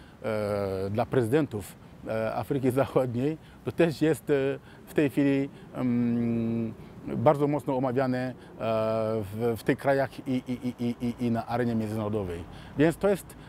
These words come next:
e, taka forma też właśnie, e, przewrotu i puczu, przede wszystkim przeciwko demokracji, przeciw, e, praw człowieka, e, i, i, i, i wybory w, we Wybrzeżach Kości Słoniowej są przewidywane w październiku.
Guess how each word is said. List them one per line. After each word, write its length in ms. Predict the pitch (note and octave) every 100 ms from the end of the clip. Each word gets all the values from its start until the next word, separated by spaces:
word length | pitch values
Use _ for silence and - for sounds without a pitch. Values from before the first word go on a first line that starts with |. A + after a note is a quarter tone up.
| - D3+
e, 40 |
taka 240 | - F#3+ F#3+
forma 340 | - G3+ F#3
też 380 | - G#3+ F#3+ - - -
właśnie, 640 | D3+ E3+ - E3+ E3 E3 D#3+ - -
e, 200 | C#3+ C#3
przewrotu 420 | C#3+ D#3+ F3 E3+ D#3
i 100 | D#3
puczu, 380 | - G3 -
przede 220 | C#3 D3 B2+
wszystkim 380 | D#3 - D3
przeciwko 360 | C#3 C3+ D#3 D3
demokracji, 440 | C3+ D3+ C#3 C3
przeciw, 280 | C3+ C3 D#3 C#3 - -
e, 200 | - C3+
praw 220 | C3 D3 C3+
człowieka, 520 | C#3 C#3 C3 A#2+ B2+ - - -
e, 1040 | A#2+ B2 A#2+ A#2+ A#2+ A#2+ A#2+ A#2 A#2 A#2 -
i, 140 | D3 C#3
i, 100 | D3+ -
i, 240 | D3 D3
i 80 | C#3+
wybory 540 | C3+ C#3+ F3 D#3+ D#3 C#3
w, 220 | A#2+ A2+
we 520 | C#3 C#3+ C3+ C#3 C3+
Wybrzeżach 420 | B2+ C3 D#3 D#3 - - -
Kości 460 | - E3 D3+ - D3+
Słoniowej 580 | C#3 C#3+ C#3+ C#3 C#3 C#3
są 340 | - C#3+ C#3+ C#3 - - - - -
przewidywane 580 | D3 C#3 C#3+ C#3+ C#3+
w 80 | B2+
październiku. 720 | A2+ - C#3+ B2+ C3 C#3 -